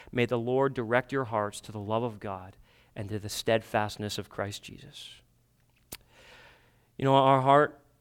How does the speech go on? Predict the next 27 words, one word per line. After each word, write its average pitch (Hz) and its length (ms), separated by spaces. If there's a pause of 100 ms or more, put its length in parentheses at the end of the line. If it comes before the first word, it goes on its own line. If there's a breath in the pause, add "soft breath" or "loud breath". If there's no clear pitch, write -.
(120)
as, 117 340
as 123 160
elders 143 400
and 123 100
leaders 135 320
in 127 100
this 127 200
church, - 600 (420)
for - 260
our, 139 360
our 143 120
lives 143 320
and 135 140
for 131 140
you, 135 320
for 131 180
us 131 160
corporately, 139 600
is 127 120
that 127 140
we 131 120
would 131 120
be 127 100
a 127 60
people 131 400
who 127 120
are 117 200